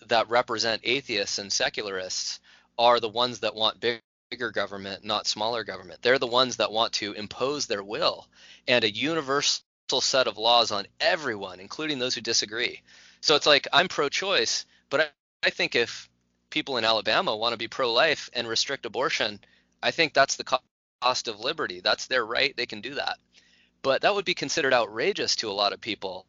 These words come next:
um, who are atheists. They think, like, "No, everyone has to believe this, right? I don't care if they're, they're Christian. They're bigots," you know? And it's like, that's, that's kinda how they think. It's like, well,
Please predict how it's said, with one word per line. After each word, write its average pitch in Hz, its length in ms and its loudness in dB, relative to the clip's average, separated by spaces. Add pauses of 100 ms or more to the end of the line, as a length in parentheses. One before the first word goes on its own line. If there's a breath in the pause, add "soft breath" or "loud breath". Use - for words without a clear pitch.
(680 loud breath)
um, 104 300 0
who 120 160 -2
are 113 140 2
atheists. 101 500 -2
They 127 120 0
think, 127 200 -2
like, 107 220 -2
"No, 139 240 0 (140)
everyone 160 420 4
has 127 260 2
to 120 80 -4
believe 147 320 -6
this, 98 400 -2
right? 135 240 2 (340 loud breath)
I 147 80 6
don't 190 140 0
care 220 240 -2
if - 80 -2
they're, 104 220 -2 (320)
they're - 80 -10
Christian. 98 520 -2
They're 123 120 -4
bigots," 160 720 0
you 123 100 0
know? 127 180 2
And 131 80 -4
it's 113 140 -6
like, 123 300 0 (640 soft breath)
that's, - 260 6
that's 180 240 4
kinda 165 240 2
how 147 140 4
they 123 160 0
think. 156 320 -2
It's - 160 -6
like, 107 180 0
well, 135 220 0